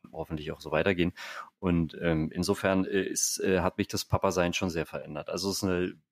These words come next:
sehr tolle Zeit und, äh, ich finde, es gibt so ganz viel,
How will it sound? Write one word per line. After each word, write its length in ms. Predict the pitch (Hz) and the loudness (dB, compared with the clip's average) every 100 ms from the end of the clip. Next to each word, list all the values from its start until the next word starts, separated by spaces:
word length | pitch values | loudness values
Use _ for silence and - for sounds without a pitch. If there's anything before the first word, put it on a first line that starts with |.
| _ | _
sehr 400 | 92 90 110 120 | -12 2 4 4
tolle 240 | - 110 | 2 2
Zeit 500 | 104 - 92 92 101 | 2 2 4 4 0
und, 380 | - 92 90 - | -4 -4 -4 -6
äh, 220 | 67 87 | -6 -4
ich 180 | 87 - | -4 -6
finde, 240 | - 98 92 | -8 -6 -6
es 280 | - - _ _ _ _ | -8 -8 _ _ _ _
gibt 200 | - - | -4 -4
so 160 | - 101 | -4 0
ganz 300 | 101 117 - | 2 2 0
viel, 520 | - - 113 107 101 | -2 0 2 2 0